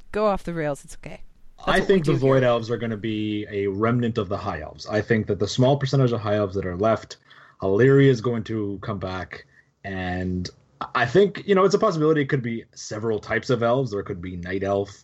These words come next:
Speaker 2: Void Elves, and Blood Elf, Void Elves. I, but I think it's gonna be High Elves to give them a new aesthetic, but also Illyria bringing back, you know what, the Arcane didn't work out, the Fel didn't work out with the Blood Elves.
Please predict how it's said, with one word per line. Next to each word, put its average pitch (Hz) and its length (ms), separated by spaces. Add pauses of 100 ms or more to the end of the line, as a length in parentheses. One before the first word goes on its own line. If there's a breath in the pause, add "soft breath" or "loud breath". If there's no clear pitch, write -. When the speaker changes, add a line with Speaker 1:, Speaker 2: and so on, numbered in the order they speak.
Speaker 2:
Void 98 220
Elves, 95 320
and 85 100
Blood 85 200
Elf, 92 160
Void 92 180
Elves. 92 160
I, 110 100
but 127 200
I 135 80
think 160 280
it's 151 120
gonna 135 180
be 107 380 (320 loud breath)
High 120 300
Elves 98 280
to - 80
give 98 280
them 104 360 (100)
a 104 60
new 123 360
aesthetic, 135 480
but 113 140
also 113 500
Illyria 127 480
bringing 120 500
back, 101 480 (360 soft breath)
you 110 60
know 120 140
what, 131 300
the 113 180
Arcane 139 680 (280)
didn't 117 280
work 107 280
out, 104 320
the 95 80
Fel 143 480
didn't 117 360
work 110 260
out 110 160
with 101 100
the 104 60
Blood 110 260
Elves. 107 440